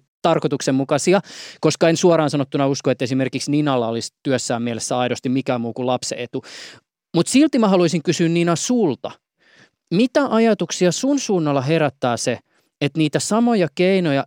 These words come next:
joilla sanotaan suojeltavan lapsia, käytetään vaikka autoritäärisissä valtioissa toisinajattelijoiden tai seksuaalivähemmistöjen vainoamiseen? Siis tämähän ei ole teoreettinen ajatusleikki. Ei tarvitse katsoa kuin pikkasen itään,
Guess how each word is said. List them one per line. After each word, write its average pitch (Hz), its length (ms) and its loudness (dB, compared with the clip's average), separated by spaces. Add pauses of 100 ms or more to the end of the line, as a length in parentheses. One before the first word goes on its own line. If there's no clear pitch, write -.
joilla 139 280 0
sanotaan 202 600 -2
suojeltavan 113 540 -6
lapsia, - 420 -10 (680)
käytetään 185 500 2
vaikka 147 340 0
autoritäärisissä 120 840 -4
valtioissa 127 540 -2
toisinajattelijoiden 110 880 -6
tai 113 300 -6 (180)
seksuaalivähemmistöjen 110 1000 -8
vainoamiseen? 107 600 -12
Siis - 200 -10
tämähän 156 320 0
ei 156 220 0
ole 135 160 -2
teoreettinen 107 680 -2
ajatusleikki. - 840 -14 (460)
Ei 151 100 0
tarvitse 156 340 -2
katsoa 139 360 -2
kuin - 160 -10
pikkasen - 440 -4
itään, 120 420 -8